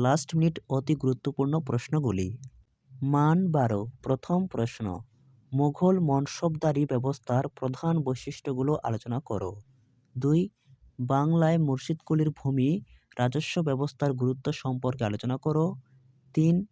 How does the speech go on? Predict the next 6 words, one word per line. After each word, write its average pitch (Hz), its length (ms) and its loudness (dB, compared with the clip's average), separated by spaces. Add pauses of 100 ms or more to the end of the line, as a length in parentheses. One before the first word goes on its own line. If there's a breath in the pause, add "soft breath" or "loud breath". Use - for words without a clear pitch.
(420)
স্থাপত্য 165 680 -2
শিল্পের 160 440 0
উন্নতিতে 143 680 0 (600)
মুঘলদের 151 580 4
অবদান 139 460 0
কী 139 180 -2